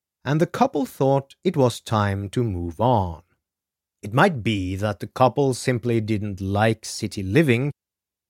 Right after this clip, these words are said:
but it might also be that Robert's repeated thievery was beginning to take a toll.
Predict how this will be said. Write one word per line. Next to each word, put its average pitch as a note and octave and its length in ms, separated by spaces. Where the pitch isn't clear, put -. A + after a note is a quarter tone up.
but B2 120
it C#3+ 120
might D3+ 340
also D3+ 540
be G2 560
that A#2 260
Robert's C#3 680
repeated D3 800
thievery F#2 760
was F#2 220
beginning A#2 580
to A#2 120
take A2 280
a B2+ 40
toll. F#2 540